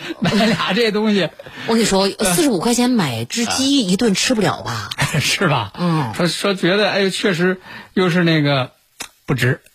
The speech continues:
Speaker 1: 啊。
Speaker 2: 嗯。
Speaker 1: 虽然说也，也可能是这个个别人的经历，也可能说这是一个什么摆拍，是一个，是一个段子。
Speaker 2: 嗯。
Speaker 1: 但是呢，确确实实它能反映一部分，就是现在这个雪糕的这个价格的这个现实，就是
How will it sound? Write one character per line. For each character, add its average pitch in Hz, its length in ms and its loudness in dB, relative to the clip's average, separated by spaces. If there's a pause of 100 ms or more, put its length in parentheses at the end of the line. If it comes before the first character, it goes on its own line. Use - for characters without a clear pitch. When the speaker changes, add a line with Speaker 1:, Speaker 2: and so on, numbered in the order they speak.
Speaker 1:
啊。 - 240 2
Speaker 2:
嗯。 117 60 2
Speaker 1:
虽 139 160 2
然 175 100 2
说 175 160 0
也， 156 140 0
也 170 240 -4
可 - 180 -2
能 107 220 0
是 131 280 0
这 127 140 0
个 120 80 -2
个 139 200 -2
别 127 160 0
人 131 120 0
的 131 140 2
经 143 200 2
历， 120 160 2
也 120 140 0
可 139 120 -4
能 107 180 -2
说 135 180 2
这 147 140 0
是 135 160 0
一 135 80 2
个 131 140 2
什 135 60 0
么 135 120 0
摆 95 160 -4
拍， 147 260 -2
是 147 180 -2
一 143 260 0
个， 131 40 -2
是 - 180 -2
一 147 60 2
个 156 100 2
段 156 320 -2
子。 80 140 -14 (140)
Speaker 2:
嗯。 143 360 2
Speaker 1:
但 170 200 2
是 170 140 0
呢， 156 120 2
确 185 280 -2
确 156 120 2
实 160 220 -2
实 139 200 -2
它 151 200 -2
能 151 160 2
反 98 260 -6
映 123 160 0
一 123 120 0
部 170 180 -2
分， 110 200 2
就 117 80 2
是 117 60 2
现 139 240 2
在 135 240 0 (400)
这 143 140 0
个 110 160 0 (420)
雪 104 380 -2
糕 160 260 0
的 139 120 0
这 143 100 0
个 131 80 2
价 - 160 -2
格 113 340 0
的 131 140 2
这 131 120 0
个 120 60 2
现 143 280 0
实， 110 260 -2
就 165 320 2
是 - 380 -2